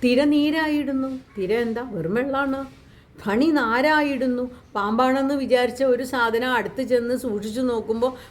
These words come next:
മനസ്സിലാവണു, "ഓ, ഇത് വെറും കയറായിരുന്നു. നമ്മൾ ഈ പേടിച്ചതൊക്കെ വെറുതെയാണ്." അപ്പോൾ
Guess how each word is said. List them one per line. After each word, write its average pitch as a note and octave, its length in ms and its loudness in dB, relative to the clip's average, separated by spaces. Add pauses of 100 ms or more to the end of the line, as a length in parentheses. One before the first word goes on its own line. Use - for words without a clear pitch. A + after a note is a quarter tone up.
(100)
മനസ്സിലാവണു, B3+ 680 2
"ഓ, A#3+ 180 6
ഇത് F3 260 2
വെറും B3+ 160 4
കയറായിരുന്നു. B3+ 760 -2 (560)
നമ്മൾ F#3+ 220 0
ഈ C#4 120 2
പേടിച്ചതൊക്കെ C4 600 2
വെറുതെയാണ്." A3 640 0 (880)
അപ്പോൾ C4+ 460 -2